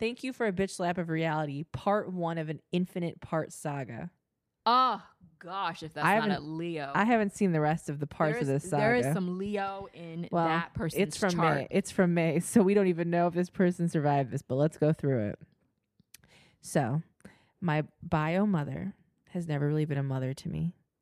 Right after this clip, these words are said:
Speaker 1: We just never clicked like
Speaker 2: Oh,
Speaker 1: that.
Speaker 2: bio mother?
Speaker 1: Biolog-,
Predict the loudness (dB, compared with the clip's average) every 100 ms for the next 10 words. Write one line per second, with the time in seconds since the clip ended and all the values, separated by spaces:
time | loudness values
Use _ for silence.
0 | _ _ _ _ -6 -4 -4 -2 -2 -2
1 | -4 -2 -2 -2 -2 -2 -2 -2 0 0
2 | -2 -6 -8 -8 -12 _ -8 -2 0 0
3 | -2 -6